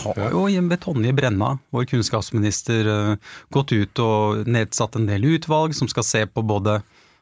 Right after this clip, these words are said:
Speaker 1: altså, vurderingssystemene, skal se på seksårsreformen.
Speaker 2: Mm.
Speaker 1: Det er mye som på en måte er blitt satt i gang nå, så blir jo spørsmålet hvor langt man tør å gå, da,
Speaker 2: Ja.
Speaker 1: eh, i dette her, og hvor, eh, og disse utvalgene, hvor langt de også tør å gå i forhold til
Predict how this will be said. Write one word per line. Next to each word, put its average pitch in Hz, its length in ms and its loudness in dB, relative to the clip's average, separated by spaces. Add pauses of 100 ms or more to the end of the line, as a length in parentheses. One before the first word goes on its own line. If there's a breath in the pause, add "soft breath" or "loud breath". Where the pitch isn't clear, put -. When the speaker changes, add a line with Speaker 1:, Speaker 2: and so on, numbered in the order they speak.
(120)
Speaker 1:
altså, 104 180 -2
vurderingssystemene, 123 1200 0
skal 117 180 -4
se 113 200 -4 (160)
på 104 140 0 (420 loud breath)
seksårsreformen. 117 1200 0 (200 loud breath)
Speaker 2:
Mm. 120 140 -2
Speaker 1:
Det 135 80 4
er 165 80 6
mye 127 360 4
som 139 200 2
på 175 100 0
en 185 80 4
måte 117 220 0
er 120 80 -2
blitt 127 180 -2
satt - 240 -4
i 123 60 4
gang 104 340 2
nå, 139 160 2
så 165 100 2
blir 127 140 2
jo 143 80 -2
spørsmålet 110 480 0
hvor 131 100 2
langt 95 240 0
man 120 140 0
tør 113 240 -2
å 143 160 -6
gå, - 320 -4
da, - 80 -4 (480)
Speaker 2:
Ja. 120 80 -8 (140)
Speaker 1:
eh, 127 160 2
i - 20 2
dette 120 240 0
her, 143 180 0
og 139 120 0
hvor, 139 220 2
eh, 127 760 -2
og 131 100 -2
disse 131 220 0
utvalgene, 110 480 0
hvor 127 100 0
langt 120 220 -2 (140)
de 107 180 0
også 110 240 -4
tør 110 240 -2
å 117 60 -4
gå 101 200 0
i 113 40 0
forhold 104 340 -4
til 110 180 -2